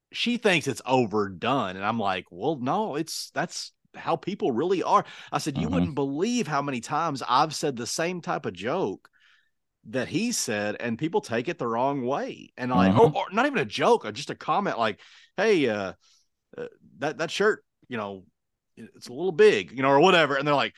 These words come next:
Speaker 1: "What are you trying to say? I'm fat?" You know, like,
Speaker 2: Mm-hmm.
Speaker 1: I, I
Speaker 2: Oh,
Speaker 1: just,
Speaker 2: yeah.
Speaker 1: I, no, I didn't say that. I just, uh, you know, I, I've,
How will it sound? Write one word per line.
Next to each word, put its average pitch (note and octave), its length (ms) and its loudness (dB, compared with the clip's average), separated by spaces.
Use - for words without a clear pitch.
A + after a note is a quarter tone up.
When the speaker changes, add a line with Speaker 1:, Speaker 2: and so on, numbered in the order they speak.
Speaker 1:
"What A3+ 100 6
are C4+ 40 8
you A3+ 60 2
trying G#3+ 160 2
to - 80 -4
say? A3 140 2
I'm A#2 220 4
fat?" D#3 360 2
You D3 80 -8
know, C3+ 140 2
like, A#2 100 2
Speaker 2:
Mm-hmm. G2+ 420 4
Speaker 1:
I, - 40 2
I F#2+ 40 6
Speaker 2:
Oh, B2 40 6
Speaker 1:
just, D3+ 120 6
Speaker 2:
yeah. C3 140 2
Speaker 1:
I, C#3 40 -6
no, F3 280 6
I E3 60 4
didn't F#3 160 -2
say A3+ 180 0
that. A#2 140 0
I - 60 -4
just, - 320 -12
uh, F2+ 40 -14
you C3+ 100 -8
know, G2 240 -6
I, B2 140 -8
I've, A#2 100 -2